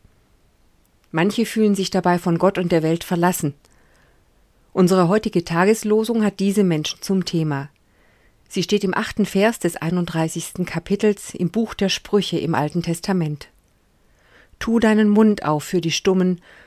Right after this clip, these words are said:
und für die Sache aller, die verlassen sind.“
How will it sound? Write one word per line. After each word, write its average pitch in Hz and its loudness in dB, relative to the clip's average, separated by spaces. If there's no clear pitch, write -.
und 208 0
für 196 0
die 175 0
Sache 196 -2
aller, 160 0
die 175 0
verlassen 165 0
sind.“ 143 -8